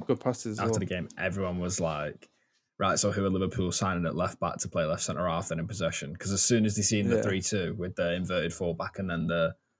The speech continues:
Speaker 2: left centre half being the left back, I was like, "Right." But then if that is the case, it's Evan Ndicka, and that would be a beautiful signing. But Andrew
Speaker 1: You know
Speaker 2: Robertson's
Speaker 1: what they
Speaker 2: probably
Speaker 1: could do?
Speaker 2: too good to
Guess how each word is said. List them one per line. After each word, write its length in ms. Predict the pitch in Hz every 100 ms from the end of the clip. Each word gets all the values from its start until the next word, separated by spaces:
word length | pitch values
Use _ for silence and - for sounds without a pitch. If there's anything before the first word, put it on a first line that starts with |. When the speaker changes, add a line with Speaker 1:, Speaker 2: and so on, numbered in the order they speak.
| _
Speaker 2:
left 180 | 107 101
centre 180 | - 92
half 340 | 87 87 87 -
being 200 | 90 80
the 80 |
left 240 | 80 87 -
back, 240 | 67 -
I 40 | 82
was 180 | 87
like, 400 | 80 76 73 - - _ _ - - _ _ _
"Right." 220 | 76 73 - _ -
But 140 | 107
then 360 | 107 101 87 - _ -
if 140 | 110
that 180 | 113 80
is 140 | 107
the 80 | 95
case, 360 | 90 95 92 -
it's 280 | 87 - -
Evan 200 | 98 87
Ndicka, 600 | 85 78 82 - 78 -
and 240 | 82 80 80
that 140 | 90
would 160 | 85 -
be 340 | 92 85 - 107 _ _ _ _ -
a 60 |
beautiful 580 | 87 95 95 85 - 80
signing. 480 | - 87 80 76 90
But 100 | -
Andrew 260 | 185 180 165
Speaker 1:
You 60 | 208
know 80 |
Speaker 2:
Robertson's 60 | 302
Speaker 1:
what 80 | 339
they 80 | 240
Speaker 2:
probably 160 | 269
Speaker 1:
could 80 | -
do? 120 | 240
Speaker 2:
too 60 | -
good 200 | - 82
to 200 | - -